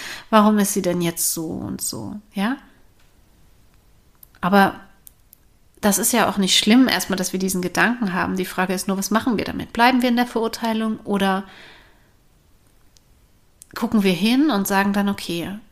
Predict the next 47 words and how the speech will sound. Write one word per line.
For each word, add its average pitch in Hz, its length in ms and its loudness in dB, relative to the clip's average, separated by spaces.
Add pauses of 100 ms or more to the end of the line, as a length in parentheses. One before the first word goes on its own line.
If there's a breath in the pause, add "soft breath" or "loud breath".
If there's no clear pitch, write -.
jetzt - 140 -8
merke 196 240 0
ich 214 100 -8
gerade, 190 240 -4
ich - 100 -8
verurteile 220 520 -4
die 214 80 -4
Person, 196 560 -2
kann 226 180 -2
ich 240 80 -2
damit 202 260 -4
Frieden 240 300 2
schließen, 180 440 -2
dass 175 200 -4
diese 185 200 -8
Person 185 360 -6
eben 180 440 -6
jetzt - 280 -6
so 190 200 -6
handelt, 226 520 -4
wie 185 100 -2
sie 180 160 -4
handelt? 226 360 -4
Vielleicht 180 420 -2 (360 loud breath)
ist - 120 -4
für 196 100 0
mich 185 140 2
sogar 175 200 0
ein 185 100 0
Geschenk 190 380 0
darin 175 280 -2
und 175 180 -8
ich 175 120 -10
möchte 180 360 -4
auch 226 160 0
ein 339 100 0
bisschen 160 280 -4
mehr 170 160 -6
so 185 160 -10
sein, 160 500 -6 (200)
ja? 202 180 -4 (280 loud breath)
Das - 120 -2
hatten 196 140 2
wir 185 160 2
auch 226 120 -2
bei 180 140 0
einer, 180 400 -2